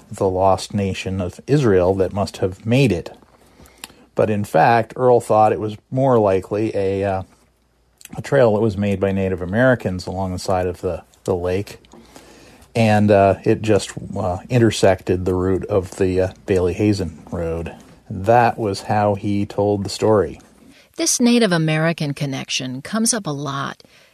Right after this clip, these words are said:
Speaker 2: and not just in Vermont. There are actually Lost Nation roads all over the country. I asked Rich Holshoe about this.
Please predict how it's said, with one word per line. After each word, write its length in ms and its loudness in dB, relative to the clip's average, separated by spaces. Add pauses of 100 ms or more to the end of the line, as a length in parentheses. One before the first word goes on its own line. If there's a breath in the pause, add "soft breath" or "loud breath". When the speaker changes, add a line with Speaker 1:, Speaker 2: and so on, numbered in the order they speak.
(180 soft breath)
Speaker 2:
and 200 4
not 220 2
just 240 -2
in 100 0
Vermont. 580 -2 (420)
There 180 0
are 220 2
actually 540 -2
Lost 440 0
Nation 360 -2
roads 440 -2 (100)
all 220 -4
over 160 -2
the 80 -2
country. 580 -4 (680 loud breath)
I 140 2
asked 340 0
Rich 300 0
Holshoe 520 0
about 300 -8
this. 400 -4